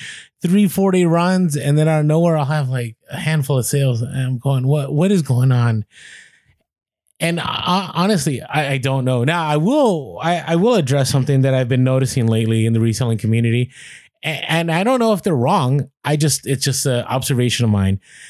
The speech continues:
I've seen many people say eBay's been glitching, or the servers are being switched over, or, eh, they're doing some maintenance.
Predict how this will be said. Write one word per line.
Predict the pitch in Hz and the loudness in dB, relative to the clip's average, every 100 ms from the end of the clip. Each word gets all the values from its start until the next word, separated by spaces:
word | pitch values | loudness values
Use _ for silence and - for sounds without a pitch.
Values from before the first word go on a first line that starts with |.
| - - | -12 -6
I've | 143 | -4
seen | 247 277 | -2 0
many | 220 220 | 2 2
people | 165 170 165 151 | 0 0 2 0
say | 127 160 143 139 | 0 0 0 0
eBay's | 143 160 156 151 143 | 0 0 2 2 2
been | 120 120 | 0 0
glitching, | 127 262 190 202 202 196 | 0 0 0 0 0 0
or | 143 120 110 | 0 0 0
the | 107 | -2
servers | - - 226 185 202 190 180 165 | -2 0 0 2 2 2 2 2
are | 147 143 | 2 2
being | 147 143 | 2 0
switched | 131 156 - | 0 -2 -2
over, | 139 151 139 147 147 | 0 0 2 2 2
or, | 143 110 143 | 0 0 -4
eh, | 196 165 135 | -4 -6 -4
they're | 156 | -2
doing | 139 143 135 | 2 0 0
some | 120 | 0
maintenance. | 185 233 208 202 202 | 0 2 2 0 -2